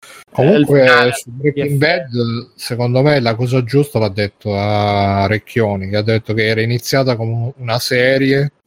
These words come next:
Speaker 1: poi hanno visto che l'angolo Scarface tirava e l'hanno fatto diventare un'altra serie, perché all'inizio
Speaker 2: Sì, ma
Speaker 1: chiaramente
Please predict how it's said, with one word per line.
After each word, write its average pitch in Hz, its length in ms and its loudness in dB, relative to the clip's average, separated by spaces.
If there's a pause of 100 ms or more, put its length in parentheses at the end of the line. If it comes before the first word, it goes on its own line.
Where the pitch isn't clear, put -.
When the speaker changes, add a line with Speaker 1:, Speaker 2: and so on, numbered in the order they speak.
(140)
Speaker 1:
poi 120 440 0
hanno 123 220 0
visto 139 400 0
che 120 380 0
l'angolo 113 1160 2
Scarface 123 800 -2
tirava 123 480 0
e 104 40 -4
l'hanno 107 200 -6
fatto 107 240 -6
diventare 107 400 -4
un'altra 107 340 -2
serie, 101 480 -2 (160)
perché 104 280 -6
all'inizio 117 420 0
Speaker 2:
Sì, 226 140 4
ma 170 80 4
Speaker 1:
chiaramente 110 960 2